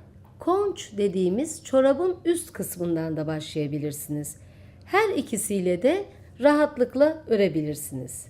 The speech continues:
Bu çorapları istersek tek renk iplikle yapabiliriz.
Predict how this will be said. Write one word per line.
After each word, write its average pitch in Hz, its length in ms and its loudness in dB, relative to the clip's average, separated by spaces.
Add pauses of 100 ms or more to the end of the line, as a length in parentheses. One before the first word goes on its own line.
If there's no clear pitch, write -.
(260)
Bu 415 100 4
çorapları 247 800 2 (580)
istersek 359 580 0 (540)
tek 359 260 2
renk 240 260 4
iplikle 190 380 -2
yapabiliriz. 269 800 2